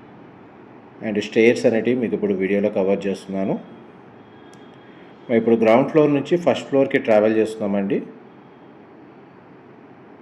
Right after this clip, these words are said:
గ్రౌండ్ లెవెల్‌లో మనకు లివింగ్ ఏరియా, డైనింగ్ స్పేస్,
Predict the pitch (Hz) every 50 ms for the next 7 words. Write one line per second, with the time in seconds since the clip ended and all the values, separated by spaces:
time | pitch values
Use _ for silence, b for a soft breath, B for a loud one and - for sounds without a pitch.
0 | - - - - - - 113 113 117 117 139 165 170 175 165 160 165 190 247 294
1 | 214 156 131 127 - 127 113 - - 101 104 110 107 123 135 143 147 147 - 160
2 | 127 220 - - - 113 107 110 113 120 117 - - - 135 131 131 131 - -